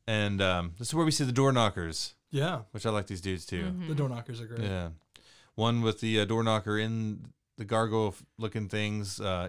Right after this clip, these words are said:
Speaker 1: ears, and one in
Speaker 2: Mm-hmm.
Speaker 1: the mouth.
Speaker 2: Mm-hmm.
Speaker 1: Of course, left and right doors again.
Speaker 3: Mm-hmm.
Speaker 2: Yeah.
Speaker 1: Riddles, yeah. Very riddle-like. And let's see.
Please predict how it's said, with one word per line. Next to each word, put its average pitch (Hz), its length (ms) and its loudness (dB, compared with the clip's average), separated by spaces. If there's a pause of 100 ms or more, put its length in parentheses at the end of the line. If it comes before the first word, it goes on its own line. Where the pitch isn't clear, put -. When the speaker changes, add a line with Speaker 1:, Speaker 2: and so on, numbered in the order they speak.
Speaker 1:
ears, 139 380 0
and 123 80 -2
one 127 120 2
in 131 40 0
Speaker 2:
Mm-hmm. 131 60 0
Speaker 1:
the 123 60 0
mouth. 123 540 -2
Speaker 2:
Mm-hmm. 139 140 -4
Speaker 1:
Of - 320 -16
course, 98 300 -4
left 98 220 -4
and 107 80 -2
right 101 140 -2
doors 98 240 -2
again. 82 300 -6 (520)
Speaker 3:
Mm-hmm. 190 420 -4 (180)
Speaker 2:
Yeah. 143 140 0
Speaker 1:
Riddles, 92 340 0
yeah. 92 280 -2 (760)
Very 123 160 0
riddle-like. 101 520 0 (840)
And 104 1000 -2 (840)
let's - 140 -18
see. 95 340 -12